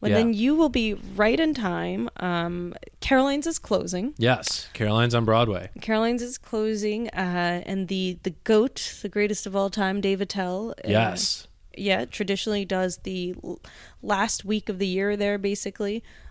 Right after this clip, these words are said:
Speaker 1: Um, the week in between Christmas and New Year's, and I've been fortunate enough to open for him during those shows.
Speaker 2: Hey, that's awesome.
Speaker 1: And I will be there.
Speaker 2: Hosting, featuring?
Speaker 1: Uh, j-, yeah, just a, like, guest spot, like, ten minutes.
Speaker 2: Sure.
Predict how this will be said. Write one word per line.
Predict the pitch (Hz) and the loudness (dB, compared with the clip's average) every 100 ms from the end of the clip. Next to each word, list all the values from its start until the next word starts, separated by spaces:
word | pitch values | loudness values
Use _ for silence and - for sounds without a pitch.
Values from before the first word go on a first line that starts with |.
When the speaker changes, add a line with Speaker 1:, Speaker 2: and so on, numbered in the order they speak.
| - | -8
Speaker 1:
Um, | 175 165 170 | -6 -4 -4
the | 175 | -2
week | 180 185 | -2 -2
in | 180 | -4
between | 175 - 185 | -4 -4 -6
Christmas | - 190 - 185 - | -4 -6 -4 -4 -2
and | 180 | -2
New | 175 | 0
Year's, | 175 180 208 208 | 0 2 -2 -4
and | - 170 202 | -4 -4 -2
I've | 165 202 190 | -2 -4 -6
been | - 180 | -8 -10
fortunate | - 185 - 185 | -6 -6 -6 -6
enough | 180 175 - | -4 -4 -4
to | 190 | -6
open | 180 214 202 | -4 -2 -4
for | - 208 | -4 -2
him | 214 214 | -2 -2
during | 208 214 | 0 0
those | 214 220 | 0 0
shows. | 240 247 277 | 2 2 4
Speaker 2:
Hey, | 208 160 127 | 4 6 6
that's | 113 175 - | 6 4 2
awesome. | 110 175 160 107 85 - | 2 2 2 -2 -4 -8
Speaker 1:
And | - 214 | 0 2
I | 214 | 4
will | 214 214 | 6 4
be | 214 | 6
there. | 220 | 6
Speaker 2:
Hosting, | 147 - 185 185 | 6 6 4 4
featuring? | 135 139 175 185 214 202 - - - | 4 4 4 4 4 -2 -8 -8 2
Speaker 1:
Uh, | 208 208 202 202 196 196 | 4 6 8 8 6 4
j-, | - - - | 0 -12 -6
yeah, | 262 208 180 | 2 4 2
just | 180 247 | 0 -2
a, | 208 180 165 | 0 0 0
like, | 165 160 - | -4 -6 -4
guest | 160 - | -4 -4
spot, | - 156 147 | -4 -4 -4
like, | 185 - | -6 -4
ten | 170 165 | -4 -2
minutes. | 156 165 | -2 2
Speaker 2:
Sure. | 101 147 80 | 4 4 2